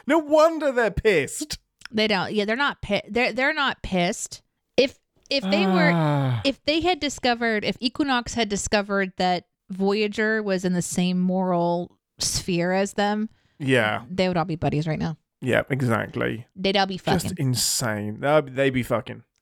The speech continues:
Speaker 2: Um, what was another sin of mine? Oh, okay. So then they get onto Voyager and they're walking around and they're, they're, they're, you know, discovering people.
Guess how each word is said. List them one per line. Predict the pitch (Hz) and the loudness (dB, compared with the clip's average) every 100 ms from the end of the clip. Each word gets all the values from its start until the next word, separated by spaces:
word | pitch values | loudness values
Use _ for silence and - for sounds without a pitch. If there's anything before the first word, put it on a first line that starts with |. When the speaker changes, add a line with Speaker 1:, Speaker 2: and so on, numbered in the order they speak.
| _ | _
Speaker 2:
Um, | 277 277 285 285 277 277 269 | -2 0 0 0 -2 -4 -4
what | 311 | 0
was | 339 | 0
another | 294 277 240 | 0 -2 -2
sin | - 214 | -2 0
of | 196 | 0
mine? | 190 185 | 0 0
Oh, | - 269 196 - | 0 2 0 -2
okay. | - 226 | -2 -2
So | 262 | -2
then | 247 | 0
they | 247 | 0
get | 311 - | 0 0
onto | 247 302 277 | -2 0 -2
Voyager | - 208 196 196 202 | -2 0 0 0 0
and | 202 | 0
they're | 196 | 0
walking | 214 254 254 226 | 0 0 -2 -4
around | 208 202 | -2 0
and | 208 196 | 2 2
they're, | 185 - | 0 -2
they're, | 202 190 | -2 -2
they're, | 185 190 190 - | 0 0 -2 -4
you | 196 | -2
know, | 170 165 | 0 0
discovering | 185 - 214 202 185 180 | 0 0 0 0 -4 -6
people. | - - - | -10 -10 -10